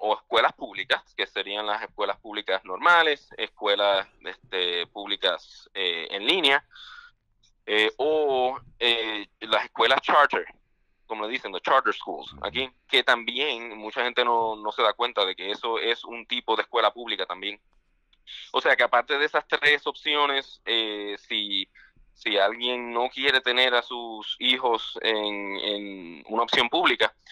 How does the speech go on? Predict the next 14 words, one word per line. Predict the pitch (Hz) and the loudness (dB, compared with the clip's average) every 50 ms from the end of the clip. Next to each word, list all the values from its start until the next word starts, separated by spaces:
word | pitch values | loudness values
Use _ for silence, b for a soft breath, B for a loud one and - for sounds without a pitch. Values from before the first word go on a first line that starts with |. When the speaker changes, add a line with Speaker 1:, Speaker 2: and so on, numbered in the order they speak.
| B B B | B B B
Speaker 1:
pues | - 127 120 | -2 0 2
lo | 120 113 | 2 4
único | 117 127 135 139 139 | 4 2 2 2 2
que | 131 127 127 | 4 6 6
hay | 131 143 156 139 113 | 6 6 6 4 2
es | 123 156 170 | 0 0 0
o | 135 95 113 110 110 104 - | 0 0 0 2 0 0 0
homeschooling, | - 208 240 240 - - 143 139 143 165 208 254 247 - - 131 113 | -2 -2 -2 -2 -2 0 0 0 0 -2 -6 -12 -20 -20 -12 -4 0
darle, | 110 110 110 117 123 127 123 120 113 95 95 104 | 0 0 2 2 0 0 0 -2 -4 -4 -4 -6
este, | 104 _ _ - 101 98 95 | -6 _ _ -8 -6 -6 -6
enseñarles | 95 98 - 107 101 101 101 110 120 135 | -6 -4 -4 -4 0 2 2 2 2 0
en, | 127 117 113 - | -2 -2 -4 -4
en | 110 117 120 | -6 -2 2
casa, | 165 175 180 - - 147 - | 4 4 4 4 2 -4 -6